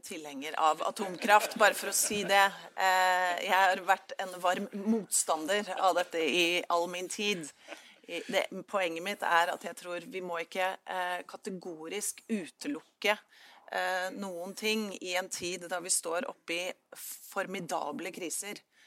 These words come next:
Klimakrisen burde overskygge absolutt alt annet vi tenker på, ikke sant? Fordi det kommer til å fundamentalt endre livsbetingelsene for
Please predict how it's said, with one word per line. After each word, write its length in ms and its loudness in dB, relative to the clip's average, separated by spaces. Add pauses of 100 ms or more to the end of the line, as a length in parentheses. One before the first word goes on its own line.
(220)
Klimakrisen 800 -6
burde 320 -12
overskygge 460 -4 (100)
absolutt 460 -6 (100)
alt 240 -4
annet 320 -6
vi 80 -6
tenker 320 -10
på, 140 -2 (100)
ikke 140 -12
sant? 180 -12
Fordi 160 -10
det 120 -6
kommer 200 -10
til 80 -12
å 80 -10
fundamentalt 800 -4
endre 400 -6
livsbetingelsene 800 -8
for 160 -8